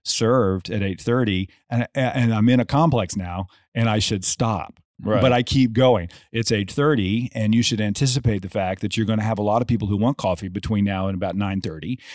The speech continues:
Speaker 1: And so you should make more coffee. So there should be coffee. Like, "Well, I can make you a cafe Americano." I was like,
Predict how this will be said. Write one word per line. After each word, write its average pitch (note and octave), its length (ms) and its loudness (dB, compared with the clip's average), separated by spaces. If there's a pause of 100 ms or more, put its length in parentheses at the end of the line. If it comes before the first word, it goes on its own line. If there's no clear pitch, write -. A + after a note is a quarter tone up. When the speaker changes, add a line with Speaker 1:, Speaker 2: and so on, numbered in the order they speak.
Speaker 1:
And - 100 -2
so B2+ 60 4
you B2 120 4
should A2 240 -2 (180)
make A#2 340 2
more G2+ 140 -4
coffee. C#3 340 -2
So G#2+ 140 -4
there G#2 100 -2
should G2+ 160 -2
be G2 100 -2
coffee. C#3 600 -2 (260)
Like, A#2+ 140 0
"Well, C3 120 4
I B2 60 2
can A#2 120 4
make A2 160 2
you A2 80 2
a G2+ 40 -4
cafe G#2 300 -4
Americano." F#2+ 400 0
I - 20 4
was G#2 100 0
like, G#2 100 -8